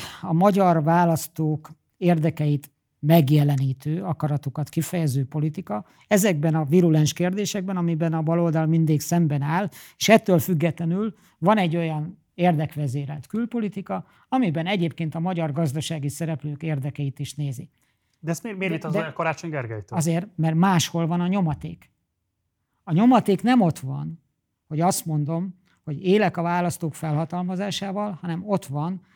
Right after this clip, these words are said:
Speaker 1: hát te is olvasol híreket, újságokat, stb. Tíz éve egyebet nem hallunk egyébként a fanyalgó baloldali értelmiségtől, hogy valaki segítsen már.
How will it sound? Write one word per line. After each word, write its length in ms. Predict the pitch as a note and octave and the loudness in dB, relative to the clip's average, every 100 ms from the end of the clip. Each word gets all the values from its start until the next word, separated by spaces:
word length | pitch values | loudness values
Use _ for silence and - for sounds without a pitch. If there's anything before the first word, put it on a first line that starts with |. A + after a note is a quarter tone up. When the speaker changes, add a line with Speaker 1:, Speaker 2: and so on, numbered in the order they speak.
| _ | _
Speaker 1:
hát 200 | - D#3 _ _ _ _ _ _ _ _ _ | -6 -6 _ _ _ _ _ _ _ _ _
te 120 | - E3+ | -6 -4
is 160 | D3 | -2
olvasol 680 | E3 D#3 D3+ - D3+ D3 D#3+ F#3+ _ | 0 2 0 -2 -4 -6 -10 -14 _
híreket, 540 | D3 C#3+ C3+ C#3+ B2 | -2 -2 -2 -6 -6
újságokat, 600 | C#3+ C#3+ D3+ C#3+ C#3+ D3 | -4 -4 -4 -6 -6 -8
stb. 360 | B2+ D3 D#3+ D3 F3+ _ | -10 -8 -6 -6 -8 _
Tíz 280 | G3 G3+ D3+ | -4 -2 0
éve 360 | D#3 D#3 D#3+ - | 0 0 -4 -4
egyebet 440 | F3+ F3+ D#3+ D#3 | -2 0 0 -2
nem 160 | D#3+ D3 | -2 -2
hallunk 500 | C#3 D3+ D3 F#3 - - - _ | 0 -2 -2 -2 -4 -12 -20 _
egyébként 480 | - C#3+ D3+ D#3+ D#3 | 0 0 0 -2 -4
a 40 | |
fanyalgó 540 | C#3 F3+ E3+ E3+ D3+ D#3+ | -4 0 2 2 2 0
baloldali 480 | E3+ E3+ E3+ D#3+ D3+ | 2 2 2 2 2
értelmiségtől, 880 | D#3+ - F#3+ F#3+ - F#3 - G3 | 0 -2 -4 -4 -6 -10 -8 -6
hogy 140 | F3 D#3+ | -4 -4
valaki 300 | F#3+ E3 - | -2 -2 -4
segítsen 520 | - E3+ D3+ - D#3 | -6 -4 -4 -4 -8
már. 260 | D#3+ E3 | -8 -10